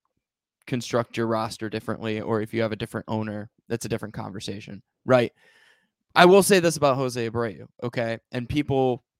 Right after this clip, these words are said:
maybe ragging on him just up and leaving or maybe not bringing the clubhouse together like he should have. Here's one thing. Jose Abreu wasn't that, you can tell from the way he was in her interviews, in the way he was,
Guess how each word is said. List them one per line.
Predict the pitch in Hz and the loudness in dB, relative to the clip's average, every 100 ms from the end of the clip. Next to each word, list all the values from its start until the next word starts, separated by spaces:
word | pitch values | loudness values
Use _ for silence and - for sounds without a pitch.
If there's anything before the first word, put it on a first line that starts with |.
| _ _ | _ _
maybe | 127 127 120 | -6 -4 -4
ragging | 113 113 117 117 113 113 | -4 -4 -4 -6 -8 -8
on | 113 | -8
him | 113 110 110 | -8 -10 -8
just | 110 - | -10 -4
up | 113 113 | -2 -2
and | 117 113 | -2 -4
leaving | 110 113 110 107 107 - | -4 -4 -4 -6 -8 -10
or | 107 107 107 110 110 104 | -6 -2 0 -2 -4 -6
maybe | 113 110 113 | -6 -4 -4
not | 113 - - | -4 -6 -6
bringing | 110 110 110 107 | -4 -4 -6 -8
the | |
clubhouse | 110 - 101 107 - 107 101 110 - - | -10 -6 -2 -2 -4 -4 -4 -4 -10 -10
together | 104 104 107 107 107 | -8 -4 -2 0 0
like | 107 | -2
he | - | -6
should | 104 110 | -4 0
have. | 107 - _ _ | 0 -4 _ _
Here's | - 202 202 | 0 2 4
one | 151 147 131 | 4 4 2
thing. | 107 113 - | -8 -12 -4
Jose | 156 190 202 175 | 0 2 0 2
Abreu | 139 139 127 | 2 4 2
wasn't | 117 123 117 120 | 0 -4 -4 -8
that, | 113 - 113 - - | -8 -10 -20 -20 -8
you | 156 | -6
can | 196 165 | -4 -6
tell | - 156 117 90 _ | -4 0 0 -2 _
from | _ 117 | _ -10
the | 110 | -6
way | 110 123 | -4 -4
he | 131 131 | -2 0
was | 127 120 98 - _ _ _ 123 | 0 0 -4 -12 _ _ _ -10
in | 120 | -6
her | 123 131 | -6 -4
interviews, | 156 151 117 107 87 - 120 | -2 0 -2 -6 -10 -14 -12
in | 113 | -8
the | 107 | -4
way | 120 135 | -2 -2
he | 135 147 | -2 -6
was, | 127 131 131 131 | 4 6 6 4